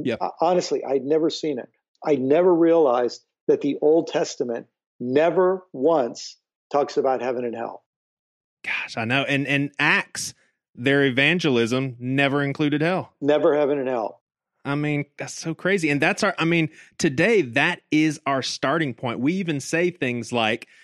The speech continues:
Speaker 1: "The gospel's not good news unless there's bad news first." I mean,
Speaker 2: Yeah.
Speaker 1: that is our starting point. If I, I mean, I've,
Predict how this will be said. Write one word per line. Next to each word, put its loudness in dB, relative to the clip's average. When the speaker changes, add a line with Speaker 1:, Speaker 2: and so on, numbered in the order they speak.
Speaker 1:
"The -2
gospel's -2
not -4
good 2
news 0
unless -2
there's -2
bad 0
news -4
first." -6
I -8
mean, -2
Speaker 2:
Yeah. 4
Speaker 1:
that -12
is 0
our 0
starting -2
point. -4
If -8
I, -4
I -4
mean, 0
I've, 0